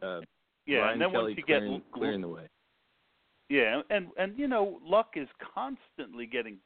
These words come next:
Speaker 2: killed. I mean, I don't think you've really seen his potential the last two years because of how bad that O L is.
Speaker 1: Well, it, it's unfortunate. To be honest, it's, it's really unfortunate. They, they pretty much screwed him. I don't know why,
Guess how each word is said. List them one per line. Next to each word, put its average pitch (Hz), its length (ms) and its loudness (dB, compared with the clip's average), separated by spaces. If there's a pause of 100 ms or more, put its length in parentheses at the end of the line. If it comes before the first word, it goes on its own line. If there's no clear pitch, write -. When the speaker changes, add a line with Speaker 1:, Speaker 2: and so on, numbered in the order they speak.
(220)
Speaker 2:
killed. 180 520 4 (420)
I - 60 0
mean, 143 240 2
I 160 160 6
don't 277 180 4 (100)
think 139 220 -2
you've 139 180 -2 (140)
really 160 440 4 (120)
seen 147 240 0
his 131 240 -2
potential 147 600 -2
the 92 80 -10
last 90 260 0 (180)
two 101 280 -6 (320)
years 92 400 2 (120)
because 120 380 2
of 104 140 -2
how 101 120 6
bad 101 300 2
that 95 160 4
O 92 220 2
L 95 220 2
is. 65 140 -16 (1080)
Speaker 1:
Well, 135 220 8
it, 143 280 4
it's 131 180 -2
unfortunate. 92 640 -4 (160)
To - 60 -2
be 107 120 6
honest, 113 320 6
it's, 101 220 -6
it's - 160 -6
really 123 180 8
unfortunate. 90 640 -2
They, 87 260 0 (400)
they 90 100 2
pretty 131 240 4
much 101 120 2 (140)
screwed 104 420 0
him. 87 240 -2
I 87 140 2
don't 107 160 4
know 98 140 2
why, 101 560 4